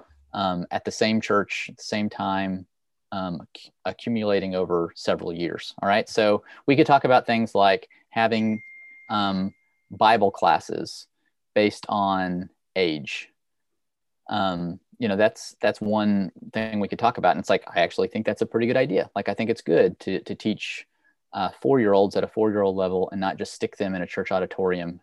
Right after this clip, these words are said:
as you, you know, kind of go through the book of Leviticus.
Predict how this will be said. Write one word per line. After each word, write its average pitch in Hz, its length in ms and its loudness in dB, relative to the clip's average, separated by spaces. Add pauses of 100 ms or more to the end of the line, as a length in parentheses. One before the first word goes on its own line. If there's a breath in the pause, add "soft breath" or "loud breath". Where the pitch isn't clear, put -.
as 92 240 -10
you, 87 240 -4 (260)
you 139 80 -10
know, 85 80 -6
kind 92 200 -8
of 90 60 -10
go 90 120 0
through 92 220 -6
the 87 80 -6
book 90 160 -6
of 92 100 -6
Leviticus. - 640 -6